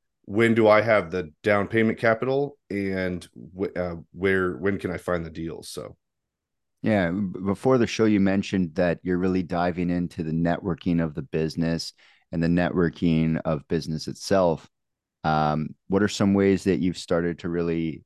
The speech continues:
Speaker 2: uh, invest more time and energy into building your network and networking in general?
Speaker 1: Sure. So, well, one is, um, going on to, uh, uh, going on to podcasts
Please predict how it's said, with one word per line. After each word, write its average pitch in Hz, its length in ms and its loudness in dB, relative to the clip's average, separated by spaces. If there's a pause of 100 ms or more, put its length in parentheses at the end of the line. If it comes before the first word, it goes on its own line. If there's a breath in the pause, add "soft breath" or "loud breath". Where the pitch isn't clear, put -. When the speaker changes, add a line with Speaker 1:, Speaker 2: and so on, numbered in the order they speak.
Speaker 2:
uh, 71 240 -4
invest 85 440 -2
more 85 280 0 (200)
time 87 340 0
and 80 120 2
energy 82 640 -2
into 80 320 -4
building 82 400 0
your 80 160 0
network 78 520 -4
and 76 140 0
networking 78 440 0
in 71 80 0
general? 80 420 -4 (720)
Speaker 1:
Sure. 135 280 0
So, 113 260 6
well, 101 420 4
one 135 280 2
is, 113 220 2
um, 92 360 0 (200)
going 110 300 2
on 104 220 -2
to, 90 380 -4
uh, - 40 -2
uh, 87 240 -4 (300)
going 104 220 2
on 104 120 2
to 101 80 0
podcasts 110 760 2